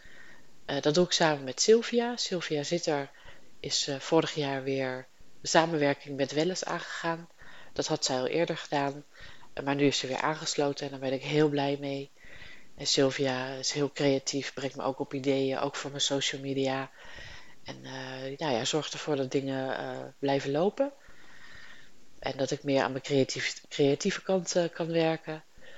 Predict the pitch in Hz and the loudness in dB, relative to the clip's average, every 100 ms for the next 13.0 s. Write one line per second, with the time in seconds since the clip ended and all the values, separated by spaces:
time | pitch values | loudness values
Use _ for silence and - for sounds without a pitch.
0 | - - - - 139 - 156 139 143 135 | -14 -14 -14 -10 -4 4 4 4 0 0
1 | 135 139 147 147 139 139 135 135 131 131 | -2 0 4 4 4 2 0 -2 -4 -6
2 | - - - - 139 127 - 139 131 127 | -4 -4 0 0 2 0 2 2 4 0
3 | - 131 123 123 120 - 127 - 185 185 | -2 -2 0 0 -4 -8 -12 -4 2 4
4 | 180 175 - - - - - - 160 160 | 2 0 -12 -16 -14 -16 -14 -6 -2 4
5 | 151 151 156 147 143 143 131 135 131 131 | 4 4 2 2 0 -2 -2 -2 -4 -8
6 | - - 156 139 139 143 131 143 143 135 | -18 0 4 4 2 0 2 2 4 2
7 | - 147 135 - 135 135 135 131 - - | 0 -4 -4 -2 0 0 -2 -6 -14 -16
8 | - - 107 135 147 143 - 131 135 139 | -12 -2 0 2 0 0 0 0 0 -4
9 | 135 131 135 139 - - 135 131 - - | -2 -2 -4 0 2 2 -2 -8 -16 -16
10 | - - - - - 139 147 139 - 135 | -14 -12 -12 -6 0 2 4 2 -2 0
11 | - 135 143 135 - - - 156 147 143 | 0 0 0 0 0 -8 -4 2 2 2
12 | 139 - 139 135 - - 135 135 135 131 | -2 2 2 2 -4 -6 -8 -6 -4 -6